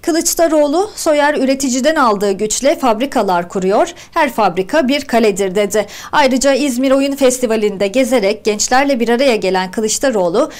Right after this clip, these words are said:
dünyanın ve Türkiye'nin geleceğini gençlerin değiştireceğini vurguladı.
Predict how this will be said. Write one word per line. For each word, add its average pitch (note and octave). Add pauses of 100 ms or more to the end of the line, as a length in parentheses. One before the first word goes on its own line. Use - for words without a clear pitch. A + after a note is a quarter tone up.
(180)
dünyanın A#3+
ve D#4+
Türkiye'nin C4+
geleceğini G3+
gençlerin B3+
değiştireceğini G#3+
vurguladı. G#3